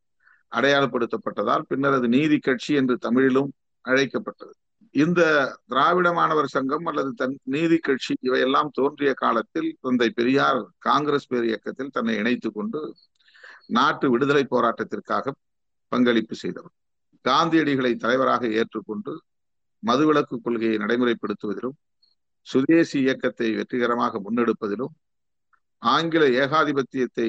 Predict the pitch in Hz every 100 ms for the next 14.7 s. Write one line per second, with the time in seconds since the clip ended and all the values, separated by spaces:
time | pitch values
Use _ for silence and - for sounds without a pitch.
0 | 101 107 127 120 127 - 113 107 - 110
1 | 107 110 101 104 120 120 117 113 110 107
2 | 107 104 104 101 98 107 110 104 127 160
3 | _ _ _ _ _ _ _ - 113 117
4 | 127 160 170 175 170 135 127 127 123 113
5 | 110 139 127 139 - 135 123 - 117 110
6 | 104 104 147 135 110 113 139 143 135 110
7 | _ _ _ _ _ _ _ _ _ 117
8 | 139 139 107 120 - 104 101 113 135 131
9 | 123 110 113 107 101 98 - 156 160 _
10 | _ _ _ _ _ - 131 160 160 165
11 | - - _ _ - 120 - 135 123 113
12 | - 113 135 127 120 113 - - 123 135
13 | 113 - _ _ - - _ _ _ -
14 | 120 143 135 120 110 104